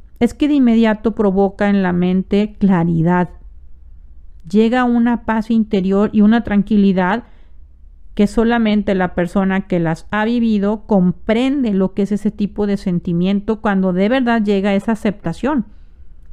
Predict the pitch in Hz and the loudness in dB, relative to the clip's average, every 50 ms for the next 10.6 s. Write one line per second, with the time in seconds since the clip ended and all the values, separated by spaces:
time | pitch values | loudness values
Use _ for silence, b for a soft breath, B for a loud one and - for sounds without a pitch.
0 | b b b b b b b 208 220 254 277 285 285 285 277 277 294 302 269 247 | b b b b b b b 4 4 6 6 4 4 4 2 2 0 0 0 0
1 | 233 220 - - 220 208 202 196 190 190 - - 233 214 220 226 226 233 220 220 | 0 0 0 0 0 2 2 2 0 -2 -2 0 0 2 2 2 2 2 0 0
2 | 214 - 202 175 - - - 226 233 302 285 - - 175 - b b b b b | 0 0 0 0 0 -2 -4 -2 -2 -2 -2 0 -2 -2 -2 b b b b b
3 | b - - 202 190 170 185 190 190 202 220 233 262 254 - - 247 208 - - | b -6 0 0 2 4 4 4 6 6 4 4 2 0 0 0 0 0 0 -2
4 | - 180 185 - - 202 196 208 226 226 214 - - 214 190 190 190 185 180 180 | -2 -2 -2 0 0 2 2 4 2 2 0 0 0 0 2 4 2 2 2 2
5 | 180 175 175 175 175 180 208 247 311 349 330 - - 165 160 147 - - - - | 2 2 2 2 0 0 -2 -2 -4 -4 -4 -4 -6 -6 -6 -8 -10 -16 -20 -20
6 | - - - - - - - - - - - - - - - - - - - - | -20 -20 -20 -20 -20 -20 -20 -20 -20 -20 -20 -20 -18 -20 -20 -20 -20 -20 -20 -20
7 | - B B B B B 190 196 202 214 247 254 - 330 - - - 285 285 277 | -18 B B B B B 4 6 8 8 6 6 2 0 -2 0 -2 -2 0 0
8 | 277 262 - 247 240 233 - 233 208 - 202 202 226 254 285 277 240 214 214 214 | -2 -2 -2 0 -2 0 -2 -2 -2 0 0 0 0 0 -2 0 0 0 0 0
9 | 226 220 - - 190 180 185 190 196 196 - 180 180 - 208 196 202 - - 160 | -2 -4 -4 -4 -2 -2 -2 -2 -2 -2 -4 -4 -4 -4 -4 -4 -4 -4 -6 -6
10 | 156 - - 247 254 262 247 226 240 294 359 - | -6 -6 -4 0 0 2 2 2 0 -2 -6 -10